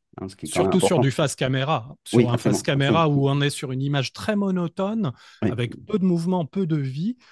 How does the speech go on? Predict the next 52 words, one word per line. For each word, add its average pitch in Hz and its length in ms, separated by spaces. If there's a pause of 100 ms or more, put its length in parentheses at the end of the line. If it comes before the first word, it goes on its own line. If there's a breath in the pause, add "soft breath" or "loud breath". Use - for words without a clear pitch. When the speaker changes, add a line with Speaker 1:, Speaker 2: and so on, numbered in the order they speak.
(240 soft breath)
Speaker 2:
eh 120 100
bien 147 180
de 135 80
passer 180 480
d'un 131 160
plan 165 300
taille 180 500
à 127 80
un 123 180
gros 123 220
plan 185 420
où 135 140
on 113 60
remonte 131 360
à 120 80
peu 127 140
près 147 200
à 139 60
la 131 120
ligne 143 220
d'épaule, 185 520 (300 soft breath)
ça - 180
permet 139 300
d'abord 180 260
de 165 80
couper 180 640
tous 143 100
les 123 220
instants 139 260
où 135 80
l'on 120 160
bafouille, 180 480 (220)
Speaker 1:
Mm. 123 80
Speaker 2:
parce 127 160
que 131 80
ça 135 160
Speaker 1:
Mm. 127 40
Speaker 2:
arrive 127 340 (300)
immensément 185 560
Speaker 1:
Bien 175 80
Speaker 2:
sur 131 180
Speaker 1:
sûr. 127 40
Speaker 2:
les 123 120
vidéos 123 380
YouTube, 120 520
TikTok, 131 440
et 104 100
cetera. 131 460 (340 loud breath)
Donc, 120 180
c'est 139 200
pour - 260
ça 226 240